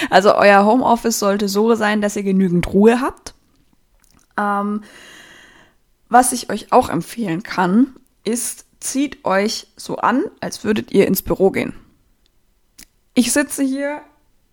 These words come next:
nicht in meinem Schlafanzug und ich sitze hier auch nicht in einem Onesie, ähm, sondern ich sitze hier und sehe genauso aus, wie wenn ich ins Büro gehen würde. Ich habe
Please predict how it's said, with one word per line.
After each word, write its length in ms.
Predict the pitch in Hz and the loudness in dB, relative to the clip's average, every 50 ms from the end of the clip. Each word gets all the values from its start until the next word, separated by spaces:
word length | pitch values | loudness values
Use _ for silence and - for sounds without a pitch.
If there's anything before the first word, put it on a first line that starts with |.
| _ _ - | _ _ -10
nicht 440 | 240 262 277 262 - - - - - _ _ - | -6 -6 -4 -6 -6 -10 -12 -14 -14 _ _ -4
in 120 | 190 190 | -2 0
meinem 180 | 190 185 165 165 | 0 0 0 -2
Schlafanzug 800 | - - 175 160 - - - - - - - - 269 277 277 - | -2 2 4 4 4 4 4 2 2 2 4 2 2 0 0 0
und 160 | - 190 180 | 0 0 0
ich 120 | 196 - | 0 -4
sitze 280 | - 208 220 - - 214 | -6 -8 -10 -10 -10 -10
hier 180 | 202 208 - | -8 -8 -10
auch 140 | - 196 - | -10 -12 -10
nicht 420 | 220 208 226 247 269 269 - - - | -6 -4 -4 -4 -4 -6 -8 -12 -6
in 200 | - 190 - - | -6 -6 -4 -2
einem 380 | 175 175 170 165 160 160 160 | -2 -2 -2 -2 -4 -4 0
Onesie, 540 | 165 175 190 233 247 247 247 262 262 285 370 359 - _ _ - - - - - - - - - - - - - _ _ | 2 4 8 8 8 8 8 6 6 4 4 2 -4 _ _ -20 -20 -20 -20 -20 -20 -20 -20 -20 -20 -20 -20 -20 _ _
ähm, 380 | - 208 202 202 208 208 208 208 | -2 -2 0 0 0 -2 -4 -6
sondern 360 | 220 185 196 214 220 240 233 | -6 -6 -6 -6 -6 -6 -8
ich 160 | - - - - | -8 -12 -12 -12
sitze 340 | - 233 240 - - - | -12 -14 -14 -12 -12 -12
hier 440 | 240 - - 240 233 240 254 285 - - _ _ | -12 -12 -8 -6 -4 -4 -4 -4 -6 -8 _ _
und 200 | 208 202 202 - | -8 -6 -6 -6
sehe 220 | - 208 214 214 | -6 -6 -6 -4
genauso 680 | - 175 170 165 175 220 254 277 277 - 208 226 220 - | -4 -6 -4 -2 0 0 0 0 -2 -2 -4 -4 -4 -4
aus, 360 | - 170 180 185 202 220 - | -2 2 2 2 2 0 -2
wie 120 | - 185 | -4 -2
wenn 140 | 180 175 175 | -2 -2 -2
ich 120 | 185 208 | -2 -4
ins 140 | - 185 - | -4 -8 -8
Büro 300 | - - - - - 190 | -10 -14 -10 -6 -4 -4
gehen 280 | 180 185 180 170 165 165 | -2 -2 -2 -2 -2 -2
würde. 220 | 151 151 160 - - | -4 -4 -6 -6 -8
Ich 180 | 214 - - | -10 -4 -2
habe 140 | 240 262 254 | -2 -2 -2